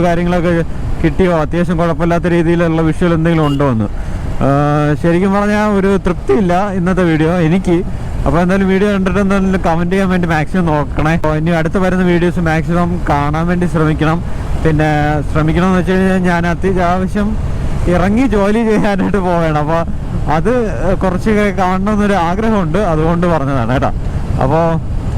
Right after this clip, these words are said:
അപ്പോൾ അത്രയൊക്കെ ഉള്ളൂ. എന്തായാലും നല്ലൊരു വീഡിയോ ആയിട്ട് കാണാം. അടുത്ത് വരുന്ന വീഡിയോ അത്രത്തോളം സ്പെഷ്യൽ ആയതുകൊണ്ടാണ് ഇങ്ങനെ എടുത്ത് പറഞ്ഞത് കേട്ടോ. പിന്നെ ഈ ഫോഗ് ലൈറ്റിൻ്റെ കേസ് പറഞ്ഞത്, ഇപ്പം നിലവിലത് ഓണാക്കി ഇട്ടിട്ടുണ്ട്. ഞാൻ ഇപ്പം ഇതിൻ്റെ വണ്ടിയുടെ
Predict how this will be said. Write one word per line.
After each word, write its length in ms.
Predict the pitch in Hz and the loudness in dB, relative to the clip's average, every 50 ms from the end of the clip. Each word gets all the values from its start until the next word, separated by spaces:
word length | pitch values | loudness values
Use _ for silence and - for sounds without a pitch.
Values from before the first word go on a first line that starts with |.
| - - | -2 -2
അപ്പോൾ 140 | - 185 208 220 | 0 0 0 0
അത്രയൊക്കെ 300 | 226 240 247 254 247 254 247 | 0 -2 -2 0 0 0 0
ഉള്ളൂ. 140 | 220 220 247 233 - - 175 | 0 0 0 -2 -2 -2 -2
എന്തായാലും 320 | 180 185 208 208 208 202 202 | -2 0 0 0 0 0 0
നല്ലൊരു 240 | 208 202 208 208 214 208 | 2 2 2 2 2 0
വീഡിയോ 160 | 208 196 208 208 | 0 0 0 0
ആയിട്ട് 120 | 202 208 196 | 0 0 0
കാണാം. 220 | 190 190 196 226 - - - - - - - - | 0 0 0 -2 -2 -4 -4 -4 -4 -2 -2 0
അടുത്ത് 260 | 156 175 - - 208 208 208 214 214 214 208 | 0 0 0 0 2 2 2 2 2 2 2
വരുന്ന 220 | 208 202 202 208 208 196 | 0 0 0 0 2 2
വീഡിയോ 260 | 196 208 196 208 208 208 220 226 - - 151 | 2 2 2 2 2 2 0 0 -2 -2 -2
അത്രത്തോളം 460 | 165 - - - - 202 202 196 202 - | -2 -2 0 0 0 0 0 0 0 0
സ്പെഷ്യൽ 300 | - 190 175 - - 196 190 | 0 0 0 0 0 0 0
ആയതുകൊണ്ടാണ് 480 | 190 185 196 196 190 180 175 170 175 196 208 185 | 0 0 0 0 0 0 0 0 0 0 -2 -2
ഇങ്ങനെ 240 | 185 180 175 170 170 165 170 165 - - - - - - - - - - 156 | 0 0 0 0 0 0 0 -2 -2 -2 -2 -2 -2 -2 0 0 0 0 0
എടുത്ത് 200 | 170 170 160 - 196 165 | 0 0 0 0 0 0
പറഞ്ഞത് 260 | 139 131 123 127 131 | 0 -2 -2 -2 0
കേട്ടോ. 180 | 139 135 123 117 - - - - - - - - - - - - - - - - - - - - - - | 0 0 0 0 -2 -2 -2 -2 -2 -2 -2 -2 -2 -2 -2 -2 -2 -2 -2 -2 -2 -2 -2 -2 0 0
പിന്നെ 160 | 175 170 185 190 190 196 | 2 2 2 2 2 0
ഈ 20 | 175 151 | 0 0
ഫോഗ് 400 | 180 180 190 202 214 220 214 240 240 | 0 0 0 0 0 0 0 0 0
ലൈറ്റിൻ്റെ 340 | 233 220 208 185 202 202 208 196 | 0 0 0 0 0 0 2 2
കേസ് 240 | 196 185 180 180 202 180 170 | 2 2 0 0 0 0 0
പറഞ്ഞത്, 340 | 175 160 160 147 139 143 147 160 170 | 0 0 0 0 0 0 0 0 0
ഇപ്പം 140 | 151 175 175 165 | 0 0 0 0
നിലവിലത് 400 | 175 190 202 202 202 208 202 202 196 190 185 | 2 2 2 2 2 2 0 0 0 0 0
ഓണാക്കി 280 | 196 202 202 196 190 196 | 0 0 0 0 0 0
ഇട്ടിട്ടുണ്ട്. 400 | 165 165 160 156 147 123 127 131 151 180 - - - - - - - - - - - - - | 0 0 0 0 0 0 0 0 0 0 -2 -2 -4 -4 -2 -2 -2 -2 -2 0 0 0 2
ഞാൻ 100 | 160 175 185 | 2 2 2
ഇപ്പം 140 | 190 170 196 196 | 2 0 0 0
ഇതിൻ്റെ 220 | 190 196 190 208 208 208 202 180 185 165 - - 165 | 0 2 2 0 0 0 0 -2 -2 -4 -4 -2 -2
വണ്ടിയുടെ 300 | 175 180 175 190 190 | 0 0 2 2 0